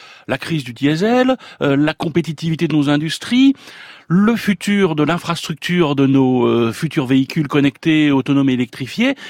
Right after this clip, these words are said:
et puis aussi, bah, les métiers et compétences. On a besoin de nouvelles compétences. Donc, tout ça se regroupe et tombe un peu en même temps, avec ce problème du diesel qui, dans le secteur industriel, va beaucoup plus vite que ce qu'on avait prévu. Pour vous donner un exemple, au C C F A, on pensait que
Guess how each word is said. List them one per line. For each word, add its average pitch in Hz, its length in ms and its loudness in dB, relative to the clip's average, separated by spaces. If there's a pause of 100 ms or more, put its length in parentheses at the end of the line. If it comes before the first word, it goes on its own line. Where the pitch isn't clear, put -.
et 135 120 -2
puis 240 200 0
aussi, 175 280 0
bah, 151 100 2
les 156 100 0
métiers 160 220 0
et 170 40 0
compétences. 160 500 -4
On 127 40 0
a 117 60 -2
besoin 135 300 -2
de 151 60 -2
nouvelles 160 240 0
compétences. 151 500 -4
Donc, - 140 -4 (400)
tout 277 140 2
ça 277 300 0 (340)
se - 200 0
regroupe 202 480 2
et 175 100 4
tombe 220 220 0
un 175 80 2
peu 226 140 0
en 175 120 2
même 143 180 4
temps, 110 300 -4
avec 135 320 -4
ce - 220 -2
problème 156 520 -2
du 131 120 -8
diesel 147 540 -2 (360)
qui, 185 300 -6 (440)
dans 175 500 -2
le 143 200 0
secteur 143 340 -6
industriel, 139 600 -6
va 143 100 -4
beaucoup 180 400 -6
plus 165 220 -4
vite 196 480 -4
que 147 80 -14
ce - 60 -18
qu'on 151 120 -4
avait 160 160 0
prévu. 139 380 -2 (260)
Pour 127 140 -4
vous 147 100 -2
donner 160 140 0
un 151 100 0
exemple, 165 400 -2
au 147 60 -4
C 175 100 -6
C 160 240 -4
F - 80 -12
A, 214 80 2
on 160 140 -2
pensait 160 400 -4
que 139 180 -2